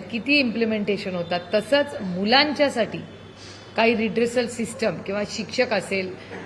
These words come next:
त्यांनी, त्यांची काही कंप्लेन असेल तर काय सिस्टम, काय यंत्रणा आहे? न्यू एज्युकेशन पॉलिसी भारत सरकारने आणली आहे,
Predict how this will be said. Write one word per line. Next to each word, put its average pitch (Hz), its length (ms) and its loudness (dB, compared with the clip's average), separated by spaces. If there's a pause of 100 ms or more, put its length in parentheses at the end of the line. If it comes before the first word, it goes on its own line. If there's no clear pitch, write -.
त्यांनी, 233 460 4
त्यांची 214 420 0
काही 247 160 4
कंप्लेन 202 440 -2
असेल 202 280 -4
तर 240 60 -2
काय 262 260 6
सिस्टम, - 440 0
काय 208 400 0
यंत्रणा 196 340 0
आहे? 180 120 2
न्यू 208 240 4
एज्युकेशन 220 540 4
पॉलिसी 208 600 0 (380)
भारत 190 220 4
सरकारने 196 500 0
आणली 175 340 0
आहे, - 80 -2